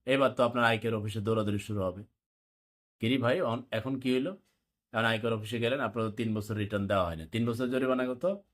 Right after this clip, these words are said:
তিন বিশে ষাট। এবার এখন কি করবেন? তখন তো আপনার আলগাপাতির খেলা চলবে না,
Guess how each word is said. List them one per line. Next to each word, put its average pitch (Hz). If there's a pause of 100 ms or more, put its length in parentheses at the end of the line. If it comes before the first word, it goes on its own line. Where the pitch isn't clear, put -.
(420)
তিন 110
বিশে 101
ষাট। - (400)
এবার 123
এখন 104
কি 101
করবেন? 76
তখন 110
তো 113
আপনার 104 (420)
আলগাপাতির 117
খেলা 120
চলবে 120
না, 180